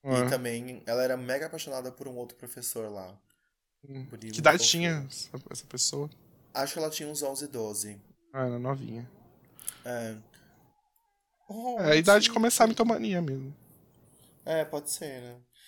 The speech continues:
Speaker 1: Hum.
Speaker 2: O chato é quando você é um adulto de vinte e oito, pega Uber e não consegue falar nada de verdade pro Uber. Fica contando historinhas. Quem nunca, né, amores? Quem tá
Speaker 1: Mas o
Speaker 2: ouvindo
Speaker 1: Uber nunca vai
Speaker 2: sabe.
Speaker 1: saber a verdade. Você pode contar qualquer
Speaker 2: Exato.
Speaker 1: coisa pra
Speaker 2: Às
Speaker 1: ele.
Speaker 2: vezes eu conto umas histórias.
Speaker 1: É,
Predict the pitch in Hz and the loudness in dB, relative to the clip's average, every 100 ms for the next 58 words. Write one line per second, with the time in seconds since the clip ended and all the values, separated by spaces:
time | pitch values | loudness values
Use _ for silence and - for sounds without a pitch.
0 | - _ _ - 143 143 139 - 185 151 | -20 _ _ -14 -10 -6 -2 4 6 4
1 | 190 208 185 180 185 - 151 156 143 127 | 2 -6 -8 0 2 4 2 -4 -6 -10
2 | 127 113 113 113 - 120 143 165 151 - | -10 -12 -10 -6 -6 -4 -6 -6 -12 -2
3 | 135 135 135 139 147 143 - 139 143 156 | 0 0 -2 -4 -6 -8 -10 -10 -10 -8
4 | 208 175 160 - 151 147 147 131 156 170 | -8 -8 -8 -8 -6 -6 -6 -6 -6 -10
5 | 160 156 131 117 113 117 104 98 107 - | -10 -6 -6 -6 -8 -12 -12 -10 -12 -12
6 | - - - - - 117 120 117 - 117 | -20 -20 -4 -4 -4 -8 -6 -2 -2 -2
7 | 120 123 113 110 - - - - - - | -4 -8 -10 -12 -14 -16 -20 -18 -8 -2
8 | 165 269 247 220 208 127 120 220 113 - | 6 6 8 6 4 0 -4 -4 -8 -10
9 | 127 190 254 262 285 285 294 269 277 269 | 2 10 10 12 10 10 12 10 12 10
10 | 254 233 220 208 190 170 170 190 170 175 | 10 10 10 12 10 12 10 8 6 4
11 | 185 - 190 196 185 208 190 185 - 165 | 2 2 0 4 6 6 4 2 6 6
12 | 139 131 311 330 330 147 - 131 123 139 | 8 6 4 2 2 2 0 -6 -4 -2
13 | - 135 113 113 233 226 226 214 | 0 0 0 2 6 8 8 6